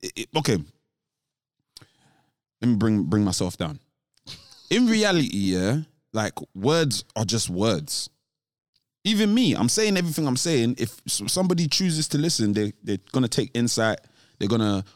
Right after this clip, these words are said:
understand what I'm saying, and they're gonna relate. If you think what I'm saying is B S or whatever, then yeah, you don't relate and you, you don't understand. It's just, it's, it's literally just words. Communication is,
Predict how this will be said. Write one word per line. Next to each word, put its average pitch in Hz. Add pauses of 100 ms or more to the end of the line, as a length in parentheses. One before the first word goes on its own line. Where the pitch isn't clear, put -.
(120)
understand 120
what 101
I'm 92
saying, 92
and 95
they're 95
gonna 98
relate. 87 (1300)
If 104
you 120
think 113
what 123
I'm 107
saying 120
is 98
B 123
S 170
or 101
whatever, 147
then 165
yeah, 214
you 110
don't 180
relate 120
and 110
you, 107
you 101
don't 135
understand. 110 (140)
It's -
just, - (160)
it's, -
it's 131
literally 139
just 104
words. 131
Communication 127
is, 95